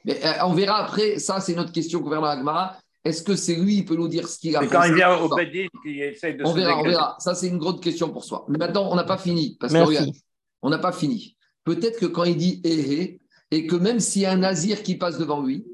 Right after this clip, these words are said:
Speaker 1: peut-être c'est pas encore probant qu'il veut devenir nazir.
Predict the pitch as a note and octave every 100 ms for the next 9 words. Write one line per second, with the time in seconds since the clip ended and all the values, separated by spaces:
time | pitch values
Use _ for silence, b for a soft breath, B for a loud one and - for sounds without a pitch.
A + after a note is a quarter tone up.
0 | - _ F3 F#3 A3+ A3+ - F#3+ C#3+ D3
1 | G#3+ F#3+ - G#3+ - F#3 - G3 F3+ F#3
2 | A3 G3 G3+ F3+ F#3+ F3+ F#3 E3+ D#3+ C3
3 | A#2+